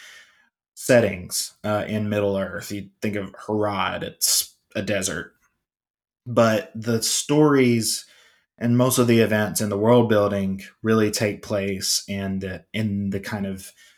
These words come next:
European forest that he very much fashioned after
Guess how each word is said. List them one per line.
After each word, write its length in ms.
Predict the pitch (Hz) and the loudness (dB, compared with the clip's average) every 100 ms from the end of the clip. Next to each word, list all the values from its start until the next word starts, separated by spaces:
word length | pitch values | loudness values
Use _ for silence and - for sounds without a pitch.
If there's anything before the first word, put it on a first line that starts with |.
| _ _ | _ _
European 580 | - 110 127 120 117 107 | -2 2 4 4 2 0
forest 580 | 101 101 98 98 - - _ _ | -2 -4 -4 -4 -4 -6 _ _
that 140 | - 98 | -8 -6
he 720 | - 147 165 131 104 98 98 _ _ _ | -6 -2 0 0 0 -6 -12 _ _ _
very 480 | 107 104 123 135 127 | -10 0 4 6 4
much 340 | 113 107 98 | 4 2 -2
fashioned 640 | - 107 104 104 107 101 98 | -4 -2 0 -2 -2 -2 -4
after 680 | 92 90 - 92 90 98 | -4 -6 -6 -6 -6 -12